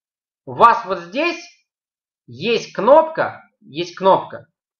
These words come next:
"Начать бизнес". Что вам надо сделать? Вам нужно занять сейчас бесплатно позицию. Жмите кнопку "Начать бизнес".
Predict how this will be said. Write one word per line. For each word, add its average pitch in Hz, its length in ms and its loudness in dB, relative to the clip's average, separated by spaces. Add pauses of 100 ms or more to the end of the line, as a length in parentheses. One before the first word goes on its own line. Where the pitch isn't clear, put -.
(160)
"Начать 214 480 2
бизнес". 139 400 -8 (1800)
Что - 320 4
вам 233 160 4
надо 220 220 2
сделать? 147 440 -2 (2250)
Вам 220 420 4
нужно 208 340 2
занять 202 580 2 (300)
сейчас 208 560 0
бесплатно 208 500 2
позицию. 165 720 -6 (4000)
Жмите 214 480 -2
кнопку 233 500 4
"Начать 196 480 0
бизнес". 139 400 -6